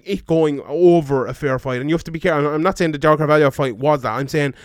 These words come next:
because of that, we think about it, that we have to keep that line, you know, and this fight almost went over that line. It probably did go over that line where it was no, no longer a fair fight. It was just one guy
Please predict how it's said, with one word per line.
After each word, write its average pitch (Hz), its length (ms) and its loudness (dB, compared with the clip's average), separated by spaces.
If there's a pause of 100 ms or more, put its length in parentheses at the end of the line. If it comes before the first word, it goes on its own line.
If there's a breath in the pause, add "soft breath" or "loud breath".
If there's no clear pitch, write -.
(120)
because 170 380 0
of 147 100 -4
that, 143 220 0
we 143 120 -4
think 156 280 -6
about 139 240 0
it, 131 100 -6
that 131 140 -4
we 139 200 -2
have 139 200 -4
to 139 80 -16
keep - 380 -10
that 131 260 0
line, 127 400 -4 (380 loud breath)
you 135 80 -8
know, 135 180 0
and 135 360 -6 (260)
this - 480 -4 (140)
fight 170 500 -2 (120)
almost 156 420 0
went 147 120 -6
over 151 220 2
that 135 100 -4
line. 131 180 -6
It 127 100 -10
probably 160 240 -4
did 160 240 -6
go 151 140 4
over 135 140 -2
that 127 140 -2
line 123 300 -6
where 135 200 -2
it 123 60 -4
was 127 180 -8
no, 156 220 -2
no 147 180 0
longer 156 300 2
a 143 60 0
fair 147 200 -2
fight. 139 180 -2
It 123 40 -6
was 123 100 -8
just 143 160 -8
one 156 260 -2
guy 135 260 0